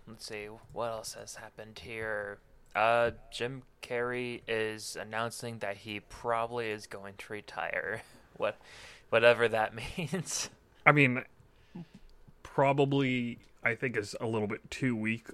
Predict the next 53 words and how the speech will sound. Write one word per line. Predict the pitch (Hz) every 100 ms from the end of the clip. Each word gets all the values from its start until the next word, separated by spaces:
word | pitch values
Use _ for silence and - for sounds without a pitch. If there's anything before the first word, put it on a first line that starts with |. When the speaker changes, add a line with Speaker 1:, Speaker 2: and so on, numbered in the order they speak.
| -
Speaker 2:
of | 120
a | 123
way | 123
to | 120
phrase | - 127 123
it, | 135 -
based | 107 -
off | 107 113
of |
the | 104
things | - 104 104 110
that, | 104 - - 117
that | 113
have | 101 101 - - - _ - 131
been | 117 104
going | 104 104 104
around | 101 101
with | 104 107
what | 101
he's | 98
been | 104
talking | - 104 - 107
about. | 104 104 110 - -
Speaker 1:
Yes, | 113 120
well, | 107
every | 127 151
single | 151 160 147
news | 110 104 110 107
site | - 101 98
I've | 98
gone | 107 101 104
to | - 98
has | 90 98 -
phrased | 107 107 110 -
it | 104 - -
differently | 98 - - - 95
from | 95 92 95
each | 98 -
other, | 98 104 107
<laughs> |
so | - - -
it's | 151 120
really | - 160
Speaker 2:
<laughs> | 123
Yeah. | 107
Speaker 1:
hard | 196 185
to | 127
figure | - 139 117 - 120 127
out | 110 101
what | 110 107 - - -
he | - 127 113
actually | - 104 104 - -
said. | - - - -